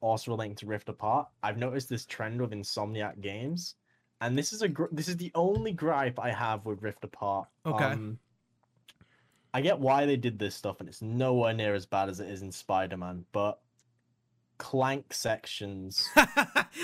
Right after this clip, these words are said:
Speaker 2: I was
Speaker 1: I
Speaker 2: gonna, I
Speaker 1: compare
Speaker 2: was
Speaker 1: them,
Speaker 2: gonna bring that
Speaker 1: I,
Speaker 2: up. <laughs>
Speaker 1: I compare them to the Mary Jane sections.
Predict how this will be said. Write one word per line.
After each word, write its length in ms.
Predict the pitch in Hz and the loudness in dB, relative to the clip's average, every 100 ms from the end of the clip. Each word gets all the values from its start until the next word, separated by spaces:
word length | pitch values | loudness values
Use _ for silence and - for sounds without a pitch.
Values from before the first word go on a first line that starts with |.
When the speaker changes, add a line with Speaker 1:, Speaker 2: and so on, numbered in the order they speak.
| 370 | 0
Speaker 2:
I 180 | 226 233 | 6 6
was 120 | 247 | 8
Speaker 1:
I 100 | 262 | 8
Speaker 2:
gonna, 160 | 262 240 | 8 8
I 40 | |
Speaker 1:
compare 260 | - - 262 262 | 6 4 2 4
Speaker 2:
was 80 | 214 | 4
Speaker 1:
them, 80 | 160 | 4
Speaker 2:
gonna 160 | 294 208 | 4 4
bring 340 | 202 247 254 | 2 2 2
that 220 | 240 247 | 4 4
Speaker 1:
I, 60 | 220 | 6
Speaker 2:
up. 280 | 208 180 320 311 427 | 6 4 0 -2 -2
<laughs> 220 | - - | -2 -4
Speaker 1:
I 180 | 196 156 - | 2 2 2
compare 480 | 175 196 175 - 190 | 0 0 2 4 6
them 280 | 165 170 147 | 6 6 4
to 200 | 131 - | 0 2
the 80 | 147 | 4
Mary 400 | 147 151 160 165 | 4 4 6 4
Jane 420 | 139 156 160 165 147 | 4 4 4 4 4
sections. 920 | - 131 123 - 117 107 104 107 - | 4 2 2 -4 -4 -4 -4 -4 -4